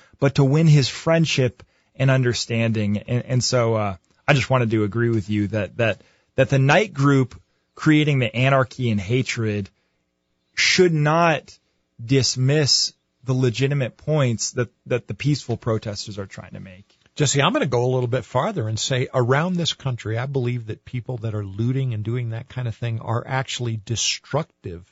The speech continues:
Speaker 1: Yes,
Speaker 2: toward
Speaker 1: to the
Speaker 2: the
Speaker 1: movement.
Speaker 2: cause.
Speaker 1: I agree.
Speaker 2: Because what happens is those,
Speaker 1: Yeah.
Speaker 2: those crazy images
Speaker 1: Yeah.
Speaker 2: get, that's what the media loves.
Speaker 1: Yep,
Speaker 2: They
Speaker 1: it's
Speaker 2: love
Speaker 1: what the media
Speaker 2: fires
Speaker 1: loves.
Speaker 2: and
Speaker 1: Yep.
Speaker 2: explosions
Speaker 1: If it
Speaker 2: and
Speaker 1: bleeds, it
Speaker 2: breaking
Speaker 1: leads.
Speaker 2: glass.
Speaker 1: Yeah.
Speaker 2: Exactly.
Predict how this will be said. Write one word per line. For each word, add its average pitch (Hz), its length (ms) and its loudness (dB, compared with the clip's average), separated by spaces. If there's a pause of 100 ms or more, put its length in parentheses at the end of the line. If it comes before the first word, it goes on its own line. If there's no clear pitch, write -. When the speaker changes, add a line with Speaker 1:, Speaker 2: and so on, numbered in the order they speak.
(120)
Speaker 1:
Yes, 127 360 4
Speaker 2:
toward 160 200 4
Speaker 1:
to 160 100 10
the 147 60 8
Speaker 2:
the 156 60 8
Speaker 1:
movement. 139 400 6
Speaker 2:
cause. 92 200 -6
Speaker 1:
I 147 120 8
agree. 127 360 2
Speaker 2:
Because 196 380 4
what 180 140 0
happens 208 480 0
is 139 360 0
those, 170 400 2
Speaker 1:
Yeah. 113 180 4 (360)
Speaker 2:
those 180 640 0 (320)
crazy 151 1000 0
images 120 640 2
Speaker 1:
Yeah. 110 160 2
Speaker 2:
get, 143 240 2 (360)
that's 139 220 0
what 160 120 0
the 156 60 2
media 180 340 2
loves. - 260 -4
Speaker 1:
Yep, 139 240 4
Speaker 2:
They 175 100 6
Speaker 1:
it's 170 100 6
Speaker 2:
love 170 100 8
Speaker 1:
what 143 120 6
the 143 60 6
media 143 160 8
Speaker 2:
fires 139 240 8
Speaker 1:
loves. 135 240 6
Speaker 2:
and 127 100 2
Speaker 1:
Yep. 139 140 8
Speaker 2:
explosions 139 640 4
Speaker 1:
If 131 100 6
it 156 60 8
Speaker 2:
and 127 80 4
Speaker 1:
bleeds, 156 400 8
it 160 40 8
Speaker 2:
breaking 165 220 8
Speaker 1:
leads. 139 200 6
Speaker 2:
glass. 131 300 4
Speaker 1:
Yeah. 123 180 4
Speaker 2:
Exactly. 151 540 0